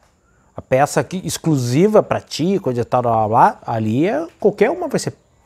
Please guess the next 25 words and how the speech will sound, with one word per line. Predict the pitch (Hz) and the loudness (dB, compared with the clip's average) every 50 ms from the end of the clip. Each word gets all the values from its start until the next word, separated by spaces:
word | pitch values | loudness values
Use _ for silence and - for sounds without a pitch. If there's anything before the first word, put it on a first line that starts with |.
| _ - | _ 0
cara, | 127 123 123 120 117 | 2 4 4 4 2
né? | 98 98 104 113 123 - - | 0 -2 -6 -10 -12 -14 -14
É | 98 90 | -14 -12
pra | - - 123 123 | -6 -6 -6 -6
ti. | - - 202 226 214 - _ _ _ _ - - | -4 -4 -4 -4 -4 -10 _ _ _ _ -4 0
Por | - 151 | 2 2
exemplo, | 139 135 156 151 - 165 | 4 4 2 2 2 -2
um | 147 | 0
jogo | 123 135 151 160 165 165 | 4 4 4 4 4 0
de | 147 143 147 | 0 -2 -2
disco | 131 123 143 151 - - | -2 -2 -2 -4 -4 -4
de | 156 139 151 | -4 -2 -2
embreagem | 156 143 139 131 123 120 127 151 156 147 143 127 | 0 4 4 4 6 6 6 4 4 2 0 -2
da, | 117 117 113 113 107 104 104 104 101 95 92 | -2 0 0 0 0 -2 -4 -4 -6 -6 -8
da | 90 92 107 | -6 -4 -4
Harley | 104 127 127 120 113 | -2 -2 -2 -2 -2
Davidson, | 101 104 110 143 180 185 - 143 127 123 120 | -2 0 0 2 0 0 0 -2 -2 -2 -2
de | 110 127 135 131 | -2 0 2 2
alta | 123 120 143 170 - 156 | 4 4 4 4 4 2
performance, | - 156 127 - - 135 131 147 165 185 190 - 277 - | 0 0 -2 0 2 4 4 4 2 0 -6 -8 -6 -2
é | - 254 | -2 -2
noventa | 277 294 254 311 285 - 320 | 0 0 -2 0 0 2 4
dólares. | 269 247 226 254 254 220 117 101 - - _ _ _ _ _ _ _ _ _ _ _ | 6 8 8 8 6 6 2 -4 -10 -18 _ _ _ _ _ _ _ _ _ _ _
Noventa | 113 107 123 - - 151 | -8 -8 -8 -4 -4 -4
dólares | 123 120 120 135 165 196 196 | 0 2 4 4 4 4 2